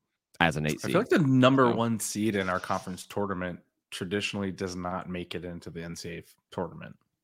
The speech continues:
Speaker 2: Like, I think
Speaker 1: I don't
Speaker 2: we
Speaker 1: know. We,
Speaker 2: broke
Speaker 1: we
Speaker 2: that one year, but I think a lot of times it's not the number one seed that gets in.
Speaker 1: Were, were, were we not? We were,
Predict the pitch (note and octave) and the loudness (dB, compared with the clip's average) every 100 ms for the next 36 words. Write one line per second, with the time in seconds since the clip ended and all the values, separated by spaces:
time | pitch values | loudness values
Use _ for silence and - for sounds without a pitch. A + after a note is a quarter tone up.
0 | _ F#2+ F2+ G#2+ D#3+ - - F#2+ B2 G#2 | _ -6 0 4 8 10 12 12 10 8
1 | A2 B2+ C3+ C3 C3+ C3+ C3+ C#3+ B2 A2 | 8 8 8 8 8 8 6 6 4 2
2 | F#2+ F2+ - - G2+ C3 B2 G#2+ G2 G2+ | 2 0 -4 -8 -2 -4 -2 -2 2 2
3 | G#2 F#2 F2+ F2+ - F#2 F#2 F2+ F2 E2+ | 2 0 0 -4 -2 0 0 -4 -4 -6
4 | E2+ E2+ - E2+ - - - F#2+ E2+ C#3 | -6 -8 -6 -8 -8 -12 -12 -12 0 6
5 | F#3 G3 F3+ D#3+ C3+ A#2+ D#3+ G3+ F3 F#3 | 8 8 4 2 2 6 6 6 6 8
6 | F3+ B2+ A#2 D3 F#3+ D4+ F4 | 6 6 4 4 2 2 2